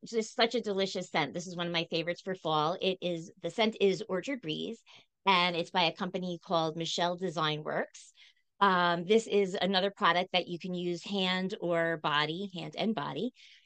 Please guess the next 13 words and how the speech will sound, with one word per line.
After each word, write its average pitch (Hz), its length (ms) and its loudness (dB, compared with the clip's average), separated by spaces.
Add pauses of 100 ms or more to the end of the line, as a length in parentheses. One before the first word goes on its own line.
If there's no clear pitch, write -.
(120)
Um, 170 320 4
it's 180 180 -4
great. 180 340 0
You 185 80 -8
can 185 160 -6
place 180 360 -2
it, 180 260 2
um, 160 400 0 (140)
on 180 160 2
your 165 120 -2
vanity, 170 600 0
just 151 160 -8
a 180 80 -8